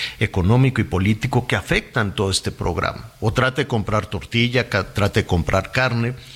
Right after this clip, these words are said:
todo evidentemente, mire, de que arrancó esta administración al día de hoy, el precio de los alimentos en algunos casos ha aumentado cien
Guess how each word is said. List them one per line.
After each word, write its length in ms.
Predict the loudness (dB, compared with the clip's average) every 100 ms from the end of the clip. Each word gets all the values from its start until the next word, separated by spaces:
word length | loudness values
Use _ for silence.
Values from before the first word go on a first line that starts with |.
| -20 -20 0
todo 460 | 4 4 4 2 2
evidentemente, 920 | 2 4 2 2 0 2 2 0 2
mire, 320 | 4 4 2
de 240 | 0 -2 0
que 120 | 0
arrancó 720 | 0 0 -2 -4 -2 0 0
esta 260 | 0 0
administración 880 | -2 0 -2 -2 -2 -2 -2 0 0
al 140 | 0 0
día 220 | 2 2
de 100 | 2
hoy, 300 | 0 0 -2 -10 -14 -16 -20 -2
el 180 | 2 2
precio 340 | 4 2 2
de 60 | 2
los 160 | 0 0
alimentos 540 | 0 0 0 0 0
en 100 | 2
algunos 380 | 0 0 2 2
casos 340 | 2 2 2
ha 40 | 2
aumentado 640 | 4 4 2 2 2 0
cien 600 | 0 2 2 2 2 -2